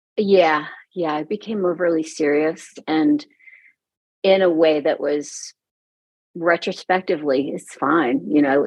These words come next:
for five years, all I listened to was music from eighteen ninety-six to nineteen seventeen or something like that. It, it was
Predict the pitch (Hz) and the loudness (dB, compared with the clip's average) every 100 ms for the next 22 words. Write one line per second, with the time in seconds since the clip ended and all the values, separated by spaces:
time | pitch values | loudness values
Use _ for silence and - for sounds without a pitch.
0 | - 151 - 143 139 139 139 143 139 131 | -2 -4 0 2 2 0 -2 -2 -2 -2
1 | 135 135 - 139 135 139 135 139 139 135 | -4 -6 -4 -6 -2 -2 -2 -2 -2 -2
2 | 127 - 131 131 135 - 139 135 131 131 | -4 -6 -4 -2 -2 -4 -6 -4 -6 -10
3 | 139 - 123 127 - 131 127 123 127 123 | -12 -2 -2 -2 -4 -2 0 2 0 0
4 | 127 127 123 135 _ - 156 - _ _ | -2 0 -2 -4 _ -8 -8 -8 _ _
5 | _ - 131 135 135 131 135 139 - 139 | _ 2 4 0 0 -2 0 -2 -4 -4
6 | 143 139 143 185 - - - - - _ | -2 -2 0 -2 -4 -16 -20 -20 -20 _
7 | _ _ _ _ _ _ _ 254 240 - | _ _ _ _ _ _ _ 4 4 4
8 | - 214 214 185 - | 2 4 2 0 -10